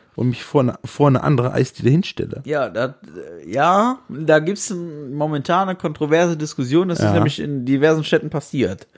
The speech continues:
Speaker 1: Ja.
Speaker 2: Ja, tatsächlich. Da haben sich einige Gastwirte zusammengetan, haben ihre Stühle rausgestellt und haben dann so einen, so einen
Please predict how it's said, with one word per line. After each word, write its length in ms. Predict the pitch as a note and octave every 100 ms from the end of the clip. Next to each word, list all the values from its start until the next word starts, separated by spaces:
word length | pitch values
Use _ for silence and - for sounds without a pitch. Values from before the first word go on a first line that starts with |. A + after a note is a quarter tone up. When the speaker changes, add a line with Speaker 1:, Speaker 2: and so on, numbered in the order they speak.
| _ _ -
Speaker 1:
Ja. 300 | C3 G2+ -
Speaker 2:
Ja, 380 | - C3 A2 D2+ F2
tatsächlich. 460 | A2+ G#2+ A2 A2 G#2
Da 100 | A2+
haben 140 | D3+
sich 220 | C#3 C#3
einige 320 | - D#3+ D3 C#3
Gastwirte 500 | D#3 E3 D#3 D#3 D3
zusammengetan, 720 | C3+ C3 F3 G3 - G3+ F#3+
haben 160 | E3+ D#3+
ihre 140 | C#3
Stühle 240 | - F3
rausgestellt 640 | F#3 G3 G3 - G3 G3+ G3+
und 200 | E3+ D#3+
haben 140 | D#3+
dann 160 | D#3 D3+
so 80 | D3
einen, 220 | C#3+ C3+
so 100 | C3+
einen 360 | B2+ B2+ A#2+